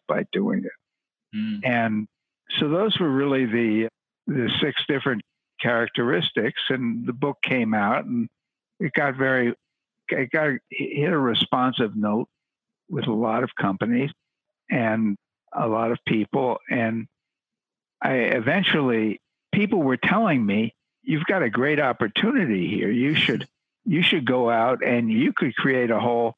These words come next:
Speaker 1: organization around this." There, there are all these companies out there.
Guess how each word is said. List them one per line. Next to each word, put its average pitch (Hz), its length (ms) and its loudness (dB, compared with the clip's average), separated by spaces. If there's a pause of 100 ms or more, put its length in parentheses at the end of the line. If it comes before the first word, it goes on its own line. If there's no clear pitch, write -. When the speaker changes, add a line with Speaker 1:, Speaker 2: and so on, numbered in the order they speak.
(320)
Speaker 1:
organization 143 880 2
around 101 500 2
this." 95 300 -2
There, 139 200 0
there 98 260 0
are - 80 -2
all 110 180 2
these 113 200 0
companies 98 500 -2
out - 280 -2
there. - 200 -2